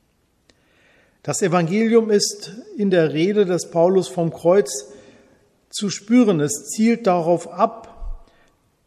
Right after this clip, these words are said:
dass selig zu sprechen sind, die, die in ihrer Schwachheit Gottes rettendes und bewahrendes Handeln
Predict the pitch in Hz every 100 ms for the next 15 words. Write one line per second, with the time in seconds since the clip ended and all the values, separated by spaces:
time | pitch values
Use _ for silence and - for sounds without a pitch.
0 | _ _ - 170 208 - - 156 170 185
1 | 190 170 - 196 - 175 170 175 139 139
2 | 143 139 - - _ _ _ _ _ _
3 | _ 156 190 180 185 175 208 170 170 233
4 | 160 143 139 147 - 196 202 - 147 135
5 | 127 - - _ - 165 165 147 - -
6 | - _ _ _ 120 139 - 190 165 165
7 | 165 - - _ _ _ - 165 160 139
8 | 113 131 147 147 143 135 - 131 131 123
9 | 123 123 139